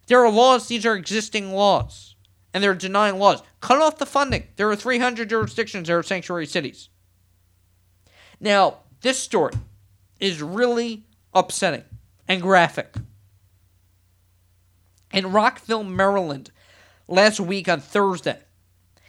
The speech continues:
a fourteen-year-old girl was raped by an eighteen-year-old illegal immigrant with a pending case with Immigration and Customs Enforcement. Uh, there was a eighteen-year-old and a seventeen-year-old, both illegal immigrants.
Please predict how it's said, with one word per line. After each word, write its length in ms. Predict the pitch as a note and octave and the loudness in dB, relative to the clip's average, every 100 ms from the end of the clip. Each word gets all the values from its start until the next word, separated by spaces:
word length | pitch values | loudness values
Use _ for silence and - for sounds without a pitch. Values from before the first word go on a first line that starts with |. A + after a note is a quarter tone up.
| _ | _
a 100 | F3+ | -4
fourteen-year-old 1700 | F#3+ - B3 D4+ D#4 - - C#4 C4+ B3+ A3+ G#3+ A3+ A#3 A3+ A3 G3 F3 | -4 -4 -2 -2 -4 -14 -14 -12 -12 -14 -10 -6 -4 -2 -2 -2 -8 -4
girl 380 | G3+ F#3 - _ _ _ _ _ _ _ - | -2 -2 -4 _ _ _ _ _ _ _ -6
was 180 | G3+ F#3+ | -4 -4
raped 640 | F#3+ A3 A#2+ - - - _ _ _ _ _ - | -2 -2 -2 -14 -18 -20 _ _ _ _ _ 0
by 120 | G3 | 0
an 120 | F#3+ - | 0 -8
eighteen-year-old 920 | - D4 - - C#4 C4+ B3 A3 A3+ G#3 | -10 -10 -10 -12 -10 -10 -4 -2 -2 -2
illegal 440 | G3 A3 G#3+ G#3 | -6 -6 -6 -6
immigrant 400 | F#3+ D3+ E3 D#3+ _ _ - | -6 -6 -6 -8 _ _ -10
with 140 | F#3+ G#3 | -4 -4
a 60 | |
pending 360 | G#3 A#3+ B3 A#3+ | -2 -4 -4 -12
case 500 | - G3+ F#3 - - _ - | -8 -6 -6 -10 -20 _ -6
with 120 | G3+ | -4
Immigration 500 | A#3 A3+ G3+ G3 G3+ | -2 -2 -2 -4 -6
and 80 | F3+ | -4
Customs 420 | - F#3+ G3 E3+ | -2 -2 -4 -10
Enforcement. 600 | E3 E3+ F#3 - A#2+ _ _ _ _ _ - | -10 -4 -4 -4 -18 _ _ _ _ _ -4
Uh, 180 | E3 E3 | 2 2
there 80 | F#3+ | 2
was 200 | G3+ F3 | -2 -2
a 240 | E3 D#3+ - | -4 -6 -8
eighteen-year-old 640 | A#3+ - A3+ A3+ A3 G3+ | -10 -10 -8 -4 -2 -2
and 100 | F#3+ | -6
a 40 | |
seventeen-year-old, 840 | F3+ A3+ G#3 F#3 F#3+ D#3+ C3 C3+ _ _ - | -4 -4 -4 -6 -8 -8 -8 -10 _ _ 0
both 220 | G3+ C#4 | 2 4
illegal 440 | C#4+ C#4 B3+ C4 | 2 0 -4 -4
immigrants. 560 | A#3 G3+ G#3 G#3 - | -4 -6 -8 -10 -18